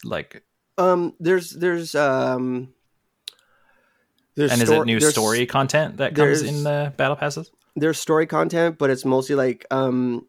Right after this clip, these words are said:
Speaker 2: there's, oh, what's it called? There's, like, a, um, I can't remember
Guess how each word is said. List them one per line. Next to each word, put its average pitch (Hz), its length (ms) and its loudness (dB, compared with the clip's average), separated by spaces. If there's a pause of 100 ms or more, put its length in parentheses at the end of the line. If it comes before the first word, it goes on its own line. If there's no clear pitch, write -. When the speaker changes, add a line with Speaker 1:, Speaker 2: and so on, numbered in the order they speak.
Speaker 2:
there's, 139 500 2
oh, - 360 -12 (100)
what's - 260 -16
it - 80 -16
called? 131 260 -10
There's, 131 220 2
like, 135 140 2
a, 120 160 2 (100)
um, 123 500 -2 (1300)
I 123 60 -4
can't 131 300 -2
remember 135 840 0